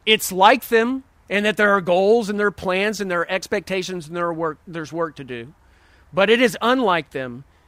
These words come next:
in terms of the source of real change and the way it feels when you're actually really walking in holiness.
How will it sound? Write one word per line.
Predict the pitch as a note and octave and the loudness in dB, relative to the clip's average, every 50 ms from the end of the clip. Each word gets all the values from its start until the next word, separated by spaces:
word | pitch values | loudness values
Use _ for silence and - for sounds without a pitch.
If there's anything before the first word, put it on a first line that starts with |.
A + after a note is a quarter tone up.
| _ _ _ | _ _ _
in | - D3+ D3 | -14 -12 -12
terms | - - G3+ G3+ F#3+ F3 C#3+ | -6 -4 -4 -4 -4 -6 -8
of | F3 D3+ C3+ | -10 -10 -10
the | D#3+ | -12
source | D3 - - - G3 G3+ G#3+ A3 A3 G3+ - - - - - - _ _ _ _ _ | -10 -10 -8 -4 0 2 2 2 0 -2 -8 -12 -14 -16 -20 -20 _ _ _ _ _
of | - D#3+ C3 C#3 | -10 -10 -8 -6
real | D#3+ F3 F#3+ G3 | -4 -2 -2 -2
change | F3+ - - - F3 E3+ D#3 C#3 C3 B2+ A#2+ A2+ - - - - _ _ _ _ _ _ _ _ _ | -4 -8 -8 -6 -6 -4 -4 -6 -8 -12 -14 -16 -16 -18 -20 -20 _ _ _ _ _ _ _ _ _
and | D#3 C#3+ C#3+ | -12 -10 -10
the | D3+ | -6
way | D3 E3 F3 E3 | -4 -2 -2 -2
it | C#3+ - | -4 -8
feels | - - F3 E3+ D3+ C3 A2+ F2+ - - - - - - _ _ _ _ _ _ _ _ _ _ _ _ | -10 -8 -6 -6 -6 -6 -10 -12 -16 -20 -20 -20 -20 -20 _ _ _ _ _ _ _ _ _ _ _ _
when | D3+ D3 | -10 -8
you're | C#3 C#3 | -8 -4
actually | C#3 D3+ D3+ - - D3+ C#3+ C#3 C3 | -4 -4 -4 -4 -8 -10 -10 -10 -8
really | B2+ C3+ C#3 C3+ B2+ | -8 -8 -8 -8 -8
walking | A#2+ B2 C3 C3+ C3+ C3 - A#2+ G#2 F#2 F#2 - _ _ _ | -6 -4 -4 -4 -4 -4 -8 -14 -14 -14 -18 -20 _ _ _
in | F3+ B2+ A2+ | -18 -18 -16
holiness. | G#2 A2+ A2+ G#2 G2 G2 F#2+ F2+ - - - - - | -14 -14 -14 -14 -16 -18 -18 -20 -20 -20 -20 -20 -20